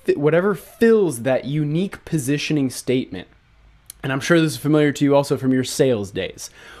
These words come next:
whatever you can use to describe, to say, "If you just want X, you can hire anyone off the st-, a-, anyone who can do that, they'll do a good job.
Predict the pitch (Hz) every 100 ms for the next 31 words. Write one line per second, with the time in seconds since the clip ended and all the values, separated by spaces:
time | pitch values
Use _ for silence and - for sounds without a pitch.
0 | - - 127 147 165 196 214 226 220 -
1 | _ _ _ - 165 165 175 165 185 170
2 | - 139 131 - - 143 131 110 127 -
3 | 127 113 - - 139 - 185 226 208 208
4 | - 165 165 - 139 196 - - - _
5 | - 147 170 175 143 113 - 135 131 123
6 | - - 147 165 170 160 147 139 143 -
7 | - 170 196 190 214 202 180 147 170 175
8 | 165 143 170 156 151 160 147 127 120 123
9 | 135 120 107 95 80